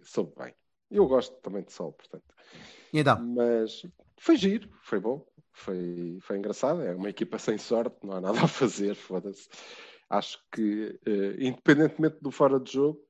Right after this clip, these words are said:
Speaker 1: aquele segundo gol do, do Trofense, eh, é,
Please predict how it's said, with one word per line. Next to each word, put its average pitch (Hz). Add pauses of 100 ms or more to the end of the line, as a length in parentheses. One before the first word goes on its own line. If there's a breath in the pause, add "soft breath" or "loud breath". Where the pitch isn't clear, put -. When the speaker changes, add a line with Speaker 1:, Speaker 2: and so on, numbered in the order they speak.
(440)
Speaker 1:
aquele 127
segundo 127
gol 131
do, 120 (140)
do 123
Trofense, 131 (100)
eh, 139 (560)
é, 135